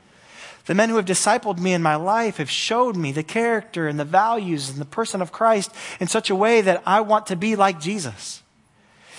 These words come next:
It's well documented. I talk about it often, about how for a long time I tried to be Pastor Brett Fuller. He's the, the senior pastor, and he preaches in our Chantilly location. He's, uh, a mid-fifties African-American male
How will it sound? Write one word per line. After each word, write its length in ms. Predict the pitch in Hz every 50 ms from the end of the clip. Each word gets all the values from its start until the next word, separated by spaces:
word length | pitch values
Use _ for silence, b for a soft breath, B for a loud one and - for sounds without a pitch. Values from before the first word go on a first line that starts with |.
| B B B
It's 140 | - - 190
well 160 | 196 202 196
documented. 560 | 190 190 190 190 - 208 196 185 180 175 160
I 60 | 156
talk 220 | 147 - 190 190 185
about 180 | 185 190 180
it 80 | 180 175
often, 360 | 185 202 208 202 - 190 170
about 220 | 160 165 165 175
how 100 | 156 180
for 160 | 175 - 185 170
a 80 | 156
long 280 | 156 165 175 196 208 196
time 280 | - - 165 147 147 -
I 100 | 151 139
tried 320 | - - 180 175 180 170
to 40 | 165
be 120 | 165 175
Pastor 360 | 165 180 190 180 160 - - 180
Brett 280 | 170 185 180 180 185
Fuller. 360 | - - 220 220 202 139 110 - _ _ _ _ _ _ b b b b b b b b b b b b b b
He's 180 | 170 165 156
the, 120 | - 160 151 - - -
the 80 | 170
senior 260 | 160 - 180 180 175
pastor, 440 | 170 - 175 170 160 - - 185 175
and 120 | 170 160 156
he 160 | 151 147 - B B B B B
preaches 300 | - 170 175 - 170 160
in 100 | 165 160
our 80 | 151 143
Chantilly 420 | - 170 160 147 - 185 185 185
location. 580 | 175 170 160 - 175 170 160 - 185 170 175 - B B B B B B B
He's, 400 | B 170 175 175 175 165 175 - - B B B B B
uh, 320 | B 151 156 156 156 151 170 - -
a 180 | - 170 147 143
mid-fifties 840 | 143 143 156 156 170 180 170 - - - 180 175 180 - 180 165
African-American 720 | 170 165 165 165 - 175 170 165 165 175 180 170 - 151 151
male 340 | 156 165 170 185 196 202